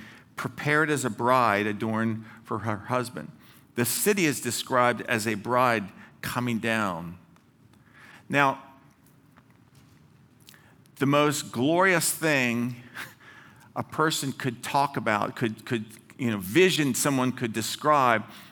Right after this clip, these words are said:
of something beautiful and amazing would be to think through, you know, what was available in those days. And for them, it was a wedding. And it was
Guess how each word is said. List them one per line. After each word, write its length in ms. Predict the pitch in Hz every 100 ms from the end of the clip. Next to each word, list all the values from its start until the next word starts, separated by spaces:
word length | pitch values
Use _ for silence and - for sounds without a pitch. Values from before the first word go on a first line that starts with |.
| -
of 80 | -
something 480 | - 160 147 143 117
beautiful 720 | - 120 180 156 - 104 98 - - -
and 100 | 123
amazing 800 | 117 123 160 180 131 123 107 107 - - -
would 240 | 135 113
be 240 | 147 147 143
to 100 | -
think 340 | 123 - 160 151
through, 420 | - 151 143 135
you 120 | 139
know, 120 | 135
what 180 | 123 139
was 160 | 139 120
available 400 | 113 139 151 147
in 60 |
those 240 | 127 127 117
days. 240 | 143 123
And 100 | 120
for 160 | 135 123
them, 680 | 104 160 214 143 139 156 175 - - - - _ _ _ _ _ - -
it 40 |
was 100 | 117
a 60 | 123
wedding. 500 | 113 143 127 95 - - - _ _ - _ _ _ -
And 140 | - 131
it 40 |
was 280 | 131 127